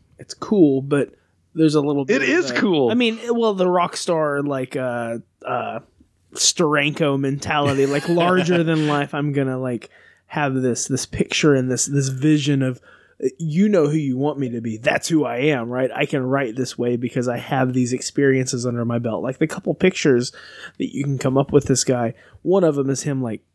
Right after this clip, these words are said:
Speaker 1: coolly smoking a cigarette, right? Like, there's, there's a handful of pictures of Ahmed Abdullah that you can come across. One of, like, he's, he's super cool. <laughs>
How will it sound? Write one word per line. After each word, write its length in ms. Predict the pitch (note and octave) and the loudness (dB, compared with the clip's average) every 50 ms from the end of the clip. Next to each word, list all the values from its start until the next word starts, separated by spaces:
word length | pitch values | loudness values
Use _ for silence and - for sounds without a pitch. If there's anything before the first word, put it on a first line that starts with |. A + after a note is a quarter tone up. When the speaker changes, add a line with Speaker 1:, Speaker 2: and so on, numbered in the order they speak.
| _ _ _ | _ _ _
Speaker 1:
coolly 480 | - - - E3+ D3+ C#3 C3 A#2+ A2+ A2 | -8 -4 -2 2 2 2 2 0 -2 -6
smoking 480 | - - - C3+ C3 - - A#2 A2 | -8 -6 -4 -4 -4 -4 -6 -10 -8
a 40 | G2 | -8
cigarette, 500 | - - B2 A2+ A2 G#2 G#2 G2+ G2 - - | -6 -6 -6 -6 -6 -8 -8 -8 -10 -10 -6
right? 260 | - A#2+ A2+ A2+ G#2 - | -4 -4 -2 -2 -2 0
Like, 160 | A2+ C3 C#3+ | 0 0 2
there's, 200 | D3 B2+ A#2+ A#2 - - - - - - _ _ | 2 0 0 -2 -6 -14 -20 -20 -20 -20 _ _
there's 140 | C#3 C#3 | 0 0
a 60 | D3 C3+ | 2 0
handful 640 | - - - F3+ F3 F3 F3 F3 E3+ - E3 D#3 | -2 -2 0 2 2 4 2 2 2 2 4 4
of 120 | C#3 B2 - | 4 2 0
pictures 420 | - - - - - C3+ A#2+ A#2+ | -4 -6 -6 -2 -2 0 0 0
of 100 | B2 A#2+ | 0 -2
Ahmed 400 | B2 C3 - - A#2 A2+ A2 A#2+ | -2 -4 -4 -6 -6 -4 -4 -4
Abdullah 520 | - - - A2 A2+ B2 B2 A2+ G2+ G2 G#2+ | -4 -6 -6 0 2 2 4 4 2 0 -2
that 160 | A#2+ - - | -4 -4 -4
you 140 | - B2+ C3+ | -4 -6 -4
can 100 | C3+ B2+ | -4 -4
come 160 | B2 C3 B2+ | -2 -2 -2
across. 480 | D3 - - C#3+ C#3+ D3 D3+ - - - _ _ _ _ _ _ _ _ _ | -2 -4 -4 -2 -2 -2 -2 -4 -6 -10 _ _ _ _ _ _ _ _ _
One 280 | - C#3+ D#3+ E3 E3 | 0 2 4 4 6
of, 140 | D3+ C#3 - - - | 4 2 0 -2 -2
like, 180 | D#3 D#3+ D3 B2+ | 0 0 0 -2
he's, 340 | - D#3+ F#3+ F3+ C#3 - - _ | -2 -2 -2 -2 -2 -4 -10 _
he's 240 | _ - E3+ - | _ -6 -4 -4
super 200 | - - - - | -6 -6 -8 -10
cool. 320 | - - C#3 A#2+ - - - | -4 -2 -2 0 0 -4 -10
<laughs> 40 | - | -4